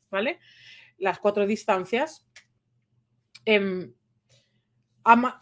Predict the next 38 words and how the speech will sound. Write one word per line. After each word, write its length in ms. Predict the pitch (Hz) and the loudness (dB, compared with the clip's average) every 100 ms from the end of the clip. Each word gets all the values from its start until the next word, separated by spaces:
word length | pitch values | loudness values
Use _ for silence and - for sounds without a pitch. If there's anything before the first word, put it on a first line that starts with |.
| - | 0
cuanto 280 | 247 233 | 0 2
más 160 | 247 294 | 4 4
estrés 360 | 320 - 277 - | 2 -2 -2 0
tenga 220 | 254 269 | 0 0
el 140 | 269 | 0
perro, 320 | 254 254 285 | 0 2 0
más 240 | 226 240 247 | 2 2 2
distancia 640 | 262 - 311 277 220 190 | -2 -2 -4 -2 -2 2
hemos, 380 | 202 220 233 190 175 | 2 0 -2 -4 -8
hemos 380 | 220 226 226 180 | -4 -2 -2 -2
de, 320 | 202 220 233 _ _ - | -2 -2 -4 _ _ -4
eh, 680 | 220 208 196 196 185 175 - | 2 4 4 4 2 0 -2
hemos 300 | 226 240 226 | 0 0 0
de 100 | 226 | 0
tener, 360 | 214 196 240 - | 0 0 0 -2
hemos 280 | 220 233 202 | -2 -2 0
de, 320 | 226 208 196 | 0 2 0
em, 300 | 180 170 156 - - | -2 -8 -14 -18 -20
trabajar 520 | - 233 226 220 233 - | -2 2 2 2 0 0
con 220 | 214 226 | -2 -2
él 220 | 247 254 | -4 -6
frente 300 | - 226 202 | -6 -6 -2
al 80 | 190 | -4
estímulo. 580 | 175 - 214 165 143 - _ - - - | -4 -4 -4 -4 -10 -16 _ -20 -20 0
Por 160 | 214 247 | 6 8
eso, 460 | 330 - 226 254 _ _ _ _ _ | 8 4 -2 -4 _ _ _ _ _
siempre 360 | - 269 262 262 | -6 -2 0 2
digo 240 | 247 254 | 4 2
que 100 | 254 | 4
las 140 | 240 | 2
distancias 460 | 226 220 247 247 240 | 2 0 0 0 -2
no 120 | 233 | -2
son 220 | 214 208 | -2 -4
fijas. 500 | 196 349 - 170 - - | -2 -4 -2 -4 -6 -8
Uy, 160 | 349 403 | -8 -6
me 120 | 185 | -6
he 20 | |
desenfocado. 520 | 180 190 170 165 156 | -6 -6 -8 -10 -12